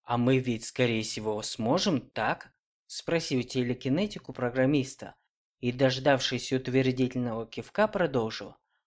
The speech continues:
"то нам будет что предложить, и это будет нечто куда более ценное, чем золото, вечная жизнь. Кстати, для тех, у кого есть средства, можно делать это за деньги, причем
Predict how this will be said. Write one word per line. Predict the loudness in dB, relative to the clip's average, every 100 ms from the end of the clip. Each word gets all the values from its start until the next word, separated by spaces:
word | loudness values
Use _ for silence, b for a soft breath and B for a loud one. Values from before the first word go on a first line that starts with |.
| _
"то | -4
нам | 0 2 2
будет | 2 -2 -6
что | -6 -2 -2
предложить, | -2 -4 -2 -2 -2 -4 -4 -14 _ _ _ _
и | -4
это | -2 -2 -4
будет | -4 -6 -8 -14 2
нечто | 2 4 0 -6 -14 -20 _ _ _
куда | -8 0 0
более | 2 0 -2 -6
ценное, | -4 -2 -2 -2 -4 -8
чем | -6 -8 -6
золото, | -4 -4 -4 -10 -18 _ _ _ _
вечная | 0 2 2 2 2 2
жизнь. | 2 0 -2 -6 -16 _ _ _ _ -12
Кстати, | 0 4 4 2 -8
для | -4 -4
тех, | -2 -6 -6
у |
кого | -2 0 0
есть | -4 -8
средства, | -6 -4 -4 -6 -4 -4 B B _ _
можно | -2 0 0 0 0
делать | 2 2 2 0
это | 0 0
за | 0 -2
деньги, | 0 0 0 -2 -10
причем | -10 -10 -6 -6